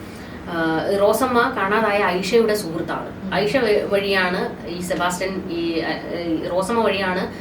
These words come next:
Speaker 1: ഐഷയെ പരിചയപ്പെടുന്നത്. അപ്പോൾ, ഏഹ്, ഇയാൾക്ക് സഹായങ്ങൾ കിട്ടിയിട്ടുണ്ട്, ഉറപ്പായിട്ടും സഹായങ്ങൾ കിട്ടിയിട്ടുണ്ട്. ഇവർ അയാൾക്കൊക്കെ, ആ,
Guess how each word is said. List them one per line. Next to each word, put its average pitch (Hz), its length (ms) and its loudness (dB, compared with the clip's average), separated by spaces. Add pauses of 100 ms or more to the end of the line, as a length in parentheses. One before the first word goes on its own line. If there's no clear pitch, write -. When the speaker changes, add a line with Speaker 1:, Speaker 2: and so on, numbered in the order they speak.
(160)
Speaker 1:
ഐഷയെ 226 340 4
പരിചയപ്പെടുന്നത്. 147 600 -4 (540)
അപ്പോൾ, 269 340 4
ഏഹ്, 180 600 0
ഇയാൾക്ക് 302 640 4 (480)
സഹായങ്ങൾ 339 480 4
കിട്ടിയിട്ടുണ്ട്, 165 540 0 (360)
ഉറപ്പായിട്ടും 269 460 4
സഹായങ്ങൾ 208 420 2
കിട്ടിയിട്ടുണ്ട്. 180 560 0
ഇവർ 214 420 2
അയാൾക്കൊക്കെ, 202 840 2
ആ, 170 80 -2